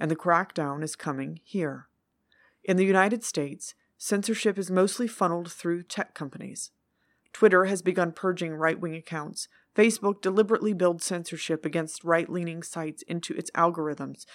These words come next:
to prevent as much engagement as possible. Google has also used its political bias to help shape the public debate.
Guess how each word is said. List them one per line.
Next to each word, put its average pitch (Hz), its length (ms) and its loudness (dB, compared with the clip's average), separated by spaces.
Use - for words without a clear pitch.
to 214 100 2
prevent 196 400 0
as 185 160 -2
much 196 320 -2
engagement 175 600 -4
as 151 100 -10
possible. 160 560 -12
Google 185 540 2
has 185 200 -4
also 208 340 2
used 151 480 -4
its 147 160 -6
political 165 420 -2
bias 147 360 -8
to 165 100 -12
help 160 180 -10
shape - 320 -4
the 170 80 -6
public 143 360 -8
debate. 160 440 -6